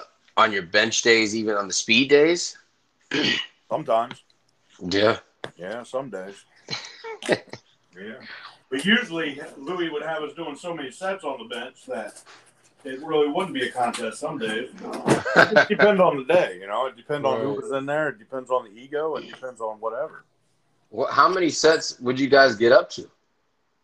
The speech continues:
Speaker 2: Oh, man. I don't know.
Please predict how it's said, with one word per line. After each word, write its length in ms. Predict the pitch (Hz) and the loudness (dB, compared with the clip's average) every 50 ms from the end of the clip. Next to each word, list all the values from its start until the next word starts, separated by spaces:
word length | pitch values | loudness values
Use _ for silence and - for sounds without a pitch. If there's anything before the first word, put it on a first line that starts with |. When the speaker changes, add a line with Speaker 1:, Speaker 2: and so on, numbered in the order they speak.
| - - - _ _ - - | -12 -12 -12 _ _ -12 -6
Speaker 2:
Oh, 300 | 90 95 92 85 82 80 78 80 | -4 -4 -4 -4 -6 -8 -10 -10
man. 540 | 82 85 87 87 90 87 85 82 82 82 80 80 80 - - | -10 -8 -6 -6 -6 -6 -6 -8 -8 -10 -12 -14 -14 -8 -2
I 220 | 98 107 104 92 | 0 2 2 0
don't 260 | 82 71 - 67 67 | -2 -4 -10 -10 -12
know. 400 | 71 71 71 69 71 73 71 - | -12 -12 -12 -14 -14 -16 -18 -20